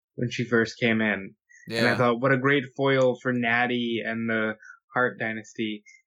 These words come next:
Speaker 1: And all of them, with the exception of, like, um, Usos on occasion, but they struggled for a while, and Natty, who also struggled for a while and just kind of won the day in longevity,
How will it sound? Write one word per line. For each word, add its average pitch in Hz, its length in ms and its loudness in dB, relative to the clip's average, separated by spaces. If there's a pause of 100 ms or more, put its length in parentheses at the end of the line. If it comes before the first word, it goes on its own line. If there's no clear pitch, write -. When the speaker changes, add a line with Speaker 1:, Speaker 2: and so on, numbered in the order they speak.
(240)
Speaker 1:
And 127 180 -8
all 185 380 -6
of 143 120 -8
them, 107 440 -4 (800)
with 135 200 0
the 139 80 4
exception 147 440 -4
of, 120 80 -4
like, 120 220 0 (1400)
um, 113 460 2
Usos 160 600 4 (200)
on 147 120 0
occasion, 127 840 -2 (440)
but 123 100 -2
they 135 140 4
struggled 120 480 -2
for 120 140 0
a 113 60 0
while, 110 400 2
and 110 200 -10
Natty, 110 640 -2 (580)
who 127 200 -2
also 127 320 -2
struggled 104 440 -6
for 113 140 -2
a 107 60 -2
while 104 320 2
and 113 140 -2
just 117 180 -4
kind 123 180 -2
of 110 100 -6
won 120 280 -2
the 120 100 0
day 117 480 0 (400)
in 123 220 0
longevity, 117 800 0